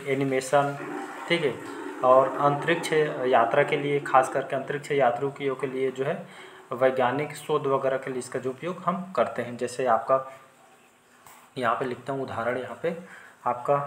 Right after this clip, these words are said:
क्रेवन हो गया, ये विश्व का प्रथम सुपर कंप्यूटर। ठीक है जी, इसको जो है उन्नीस सौ छिहत्तर में इसको जो है विकसित किया गया था। परम, परम जो है भारत का जो है निर्मित प्रथम जो है सुपर कंप्यूटर था, जिसको उन्नीस सौ इक्यानवे में बनाया गया था। ठीक है,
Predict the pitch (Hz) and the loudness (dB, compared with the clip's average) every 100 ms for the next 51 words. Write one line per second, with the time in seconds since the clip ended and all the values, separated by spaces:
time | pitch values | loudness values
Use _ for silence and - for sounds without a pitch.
0 | 143 - _ _ _ _ _ - _ - | -8 -18 _ _ _ _ _ -20 _ -20
1 | _ - 139 139 143 139 139 135 135 131 | _ 0 4 6 6 4 0 0 0 0
2 | 135 127 123 139 - - 143 131 - 143 | 0 0 -4 -6 -6 -4 -4 -4 -4 -4
3 | 139 135 135 135 131 139 139 135 - - | -4 -4 -2 -2 -2 -4 -4 -8 -12 -4
4 | 180 165 123 - - - - 139 - 143 | -2 0 -4 -12 -18 -20 -14 -14 -4 -2
5 | 131 160 165 151 151 170 175 - 151 127 | 0 -2 -2 -6 -4 -2 -2 -2 -4 -6
6 | 127 - 131 123 120 - 139 127 135 127 | 0 4 4 2 -8 -8 -8 -2 -2 -2
7 | 120 143 139 139 131 135 131 143 143 - | -6 -8 -4 2 2 2 0 -2 -4 -14
8 | - - _ 143 143 156 - - - - | -18 -20 _ 8 10 8 2 -10 -4 4
9 | 135 147 143 147 131 117 131 135 - 131 | 6 6 2 0 2 4 6 4 0 -2
10 | 139 151 139 123 127 127 143 143 120 113 | -2 -4 -6 -6 -6 -4 -6 -6 -12 -2
11 | 139 139 139 139 135 - 123 131 - 135 | -2 0 -2 -4 -2 -2 0 -2 -2 -6
12 | 135 131 147 147 127 135 - 160 - 139 | -6 -2 -2 -2 -2 -6 -4 -8 -6 -6
13 | 143 151 160 139 135 131 113 120 131 135 | -4 -4 -4 -4 -2 0 0 -2 -4 -2
14 | 131 123 127 131 127 131 - 170 | 0 0 0 0 -2 -4 -6 -6